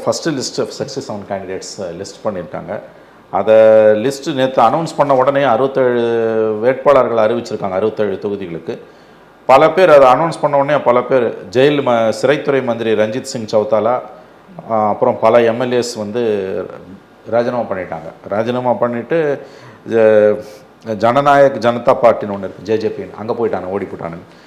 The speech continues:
இந்த, இவங்களை வந்து வேற கட்சியிலேருந்து வந்தவங்களுக்கு அதிக சீட்டு கொடுக்கறது தான் இப்ப பி ஜே பியோட மிகப்பெரிய பிரச்சனையா இருந்திருக்கு. அவங்கள டர்ன் கவுட்ஸ்ன்றாங்க. டர்ன் கவுட்ஸ்னா ஓடகாலின்னு சொல்லலாம். நம்ம தமிழ்ல அழகான வார்த்தை ஓடகாலி. ஒரு இடத்துல இருந்து ஒரு இடத்துக்கு ஓடுறவன், துரோகம் பண்ணிட்டு ஓடுறவன்,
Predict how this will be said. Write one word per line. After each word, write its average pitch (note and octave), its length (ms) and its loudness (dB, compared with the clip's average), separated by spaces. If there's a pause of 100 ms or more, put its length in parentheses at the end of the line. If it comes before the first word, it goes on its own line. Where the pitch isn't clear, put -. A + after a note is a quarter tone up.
(420)
இந்த, C#3 720 8
இவங்களை D3+ 260 2
வந்து E3+ 240 2
வேற E3 200 6
கட்சியிலேருந்து F3 580 2
வந்தவங்களுக்கு D3+ 300 -6
அதிக C#3+ 300 -4
சீட்டு C#3+ 300 -8
கொடுக்கறது B2 400 -6
தான் C#3 120 -6
இப்ப A#2 180 -8
பி A#2+ 160 -8
ஜே A#2+ 100 -6
பியோட A2 280 -6
மிகப்பெரிய A#2 420 -6 (120)
பிரச்சனையா G#2 340 -8
இருந்திருக்கு. E2+ 300 -10
அவங்கள F#2+ 240 -8
டர்ன் C#3 280 0
கவுட்ஸ்ன்றாங்க. F#2+ 640 -6
டர்ன் C3 220 -8
கவுட்ஸ்னா C3 360 -6
ஓடகாலின்னு A2+ 420 2
சொல்லலாம். G2 320 -10
நம்ம F#2+ 260 -8
தமிழ்ல G#2+ 240 -6
அழகான G#2 400 -4
வார்த்தை G#2 300 -6
ஓடகாலி. F#2 460 -4 (180)
ஒரு G2+ 160 -6
இடத்துல G2+ 140 -10
இருந்து A2 240 -8
ஒரு F#2 40 -8
இடத்துக்கு G2 360 -8
ஓடுறவன், F2 280 -6 (500)
துரோகம் C3+ 320 4
பண்ணிட்டு G#2 460 -2
ஓடுறவன், F#2 300 -10